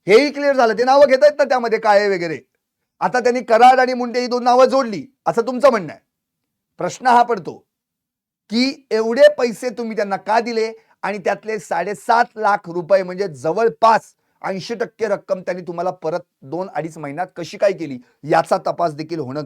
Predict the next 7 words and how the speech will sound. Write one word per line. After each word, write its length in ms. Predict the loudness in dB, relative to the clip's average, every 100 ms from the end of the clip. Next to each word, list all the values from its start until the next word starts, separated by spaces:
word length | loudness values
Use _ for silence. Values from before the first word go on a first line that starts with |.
| -10
गरजेचं 400 | -10 -6 -6 -6
आहे. 80 | -14 _ _ _
आणि 220 | -10 -8 -8 -6
अर्थातच 600 | -6 -2 -2 -2 -4 _ _ _ -16
या 260 | -2 0 0
सगळ्या 540 | -2 -8 -4 0 0
प्रकरणावर 600 | 0 -6 -8 -6 -6 -6